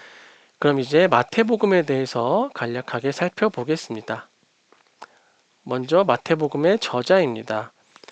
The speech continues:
마태복음을 누가 썼는지에 대해서 마태복음 안에 정확히 기록이 남아 있지는 않습니다.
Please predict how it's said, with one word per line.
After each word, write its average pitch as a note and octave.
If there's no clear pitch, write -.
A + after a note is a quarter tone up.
마태복음을 F3
누가 C3+
썼는지에 F3+
대해서 B2+
마태복음 D#3
안에 C3+
정확히 G3+
기록이 F#3+
남아 D3+
있지는 G3+
않습니다. C3